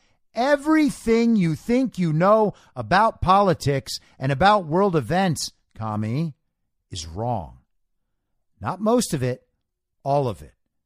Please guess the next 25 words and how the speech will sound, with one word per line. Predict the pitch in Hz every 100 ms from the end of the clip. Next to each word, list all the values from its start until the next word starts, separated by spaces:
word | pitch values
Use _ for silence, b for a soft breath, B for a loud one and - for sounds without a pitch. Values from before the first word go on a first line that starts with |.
| _ _ _ _
You're | 98
not | 113 185
a | 269
little | 208 208 180
close. | - 123 113 143 - - _ _ _ _ _ _ _
You're | 143 175 196 -
a | 170
world | 156 127 131 190 220 233
away | 214 180 131 82 - _ _ _ _ _ _ _
all | 170 208
the | 202 185
time | 139 101 69 _ _ _ _
about | 160 180 185 -
absolutely | 190 226 233 - 190 175 196 185 190
all | 135 131
of | 113 80
it. | - _ _ _ _ _ _ _ _ _ _ _ _ _ _ _ _ _ _
And | 170 180
it's | 185 -
sad | 247 277 175 139
that | 143
you | 147
don't | 170 175 147
know | 151 143
that. | 90